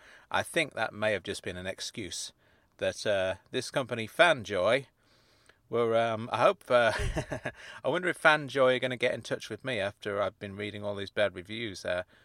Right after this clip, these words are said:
and, uh, dissing them on my podcast. Maybe they're gonna reach out, uh, with, uh, <laughs> with, uh, some, you know, one of their little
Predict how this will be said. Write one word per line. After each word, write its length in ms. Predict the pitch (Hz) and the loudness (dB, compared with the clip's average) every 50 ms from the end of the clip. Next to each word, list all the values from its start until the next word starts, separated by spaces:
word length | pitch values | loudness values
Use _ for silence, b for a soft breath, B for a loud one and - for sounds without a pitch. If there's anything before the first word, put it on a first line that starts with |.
| b b b - | b b b -8
and, 300 | 95 95 92 92 92 101 | -8 -8 -8 -6 -2 0
uh, 160 | 92 90 90 - - | 2 2 0 0 -2
dissing 380 | 143 135 - - - 101 101 | -4 -2 -2 -2 -6 -6 -4
them 180 | 101 95 95 95 | -4 -4 -4 -6
on 120 | 95 92 | -8 -6
my 140 | 98 95 95 | -2 -4 -4
podcast. 640 | - - - 123 - - - 85 82 - - - - - b b b b b b b | -2 -2 -2 -2 -2 -4 -6 -6 -6 -6 -8 -16 -18 -20 b b b b b b b
Maybe 240 | 117 123 143 147 | -4 -2 0 0
they're 140 | 127 127 123 | 2 2 2
gonna 200 | 127 127 117 104 | 0 0 -2 -2
reach 380 | 104 123 180 196 - - - 185 | -2 -2 -4 -4 -4 -2 2 4
out, 480 | 190 202 165 110 - - - - - - b b b b b b b b - | 4 6 6 4 2 0 -6 -14 -16 -16 b b b b b b b b -8
uh, 380 | 110 107 107 101 101 101 92 82 | -4 -2 -2 0 2 2 0 0
with, 260 | 98 104 104 - - | 0 -4 -4 0 2
uh, 140 | 110 104 107 - - | 2 2 2 2 -2
<laughs> 80 | - | -4
with, 480 | - - - - - - - - 127 - - | -8 -8 -8 -10 -14 -8 -2 -2 -2 0 0
uh, 80 | 131 110 _ B B B B B B B B B B B | -4 -4 _ B B B B B B B B B B B
some, 580 | - - 127 110 110 113 107 107 110 117 - - - - | -8 -2 0 2 2 2 2 0 -2 -6 -18 -18 -20 -14
you 80 | - | -8
know, 160 | 101 98 104 | -6 -4 -4
one 140 | 107 107 107 | -2 -2 -4
of 60 | 104 | -2
their 180 | 104 110 110 107 | 2 2 2 4
little 280 | 107 120 104 110 110 | 2 2 -2 -2 -4